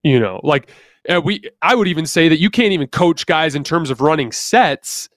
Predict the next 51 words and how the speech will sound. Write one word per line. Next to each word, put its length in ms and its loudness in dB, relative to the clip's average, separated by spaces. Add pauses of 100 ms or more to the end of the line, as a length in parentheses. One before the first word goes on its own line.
(460)
to 280 4
get 260 0 (400)
good, 300 2
like, 160 0
to 100 -6
get 180 -2
good 180 0
looks 280 -2
in 80 4
the 80 4
playoffs 680 -8 (120)
because 320 2
of 80 -4
scouting 560 0
and 140 4
the 60 4
way 220 4
that 260 0 (340)
physicality 540 0
is 140 0
allowed 300 4
off 200 2
the 80 -4
ball 320 4
and 80 0
how 100 0
much 180 -4
teams 300 -6
switch. 480 0
It's 140 -6
just 260 -4
sets 320 -2
are 220 2 (100)
far 240 2
less 240 -4
effective 380 -4
than 120 2
they 80 4
are 80 2
in 60 2
the 60 0
regular 240 -2
season. 280 -4 (520)
That 220 2
what, 280 0
what 220 0
works 340 2
in 80 2
the 80 0
playoffs 520 0
offensively 840 2